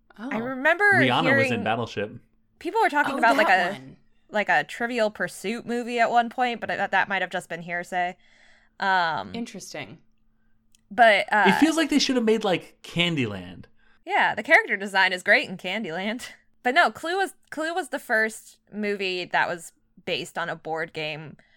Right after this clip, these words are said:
Speaker 2: which I feel like it might be why not a lot of people went to see it, 'cause they're like, "How can you make a board game into a movie?" kind of thing.
Speaker 1: Now,
Speaker 3: But
Speaker 1: see, that should be a good hook.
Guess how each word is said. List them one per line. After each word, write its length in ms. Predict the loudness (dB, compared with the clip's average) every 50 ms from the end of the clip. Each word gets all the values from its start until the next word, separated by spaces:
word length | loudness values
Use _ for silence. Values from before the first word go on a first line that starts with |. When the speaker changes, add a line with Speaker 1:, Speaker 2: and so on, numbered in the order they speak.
| _ _ -10
Speaker 2:
which 160 | -2 0 2
I 80 | 2
feel 120 | 2 0 -2 -2 -2
like 80 | -4 -4
it 40 | -2
might 180 | -2 -2 -2
be 100 | 0 0
why 160 | 2 2 2
not 180 | 4 2 2 2
a 20 | 4
lot 180 | 4 2 2
of 80 | 0 -2
people 240 | -8 -10 -8 -6 -4
went 160 | -4 -6 -6
to 80 | -10 -16
see 240 | -14 -8 -4 0
it, 160 | 0 0 0 -2
'cause 160 | -8 -8 -4
they're 180 | -2 0 0
like, 160 | 0 0 -2 -2
"How 400 | -2 0 0 2 2 0 -2 -4
can 240 | -8 -12 -12 -12
you 580 | -10 -8 -8 -6 -6 -6 -6 -6 -6 -8 -10 -12 _ _ _ _ _ _ _ _ _ _ -10
make 220 | -8 -6 -6 -6
a 60 | -6
board 300 | -8 -6 -6 -4 -4 -4
game 200 | -6 -6 -8 -6
into 280 | -8 -10 -10 -10 -10 -10
a 60 | -8
movie?" 340 | -10 -10 -10 -10 -8 -8 -8 -8
kind 200 | -6 -6 -6 -6
of 80 | -6
thing. 220 | -6 -6 -4 -4 -2
Speaker 1:
Now, 100 | -2 -2
Speaker 3:
But 120 | -2 -2
Speaker 1:
see, 80 | -2 -2
that 240 | 0 0 0 -2 -4
should 320 | -8 -6 -6 -6 -4 -4
be 120 | -2 -2
a 60 | -2 -2
good 280 | -2 -4 -4 -4 -6
hook. 460 | -8 -8 -8 -10 -10 -10 -14 -20 _